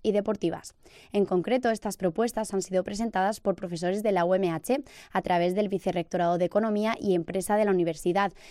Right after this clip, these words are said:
Los seis proyectos de la U M H beneficiarios de esta declaración son nuevos compuestos anti-, antitumorales para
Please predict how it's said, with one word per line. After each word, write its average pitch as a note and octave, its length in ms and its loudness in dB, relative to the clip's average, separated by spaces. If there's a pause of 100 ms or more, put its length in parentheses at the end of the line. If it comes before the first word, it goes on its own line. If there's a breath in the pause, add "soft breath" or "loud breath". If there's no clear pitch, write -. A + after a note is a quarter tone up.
Los G3+ 160 -2
seis D4 160 0
proyectos F#3+ 560 0
de F#3 160 2
la E3+ 140 2
U F#3 80 4
M F#3 160 2
H F3+ 180 -2
beneficiarios F3+ 840 0
de F3+ 60 -4
esta F3 240 -2
declaración G3 680 0
son E3 300 -2 (320 loud breath)
nuevos G3+ 280 0
compuestos F#3+ 880 0
anti-, F3+ 760 0 (420)
antitumorales G3 760 2
para F3 420 2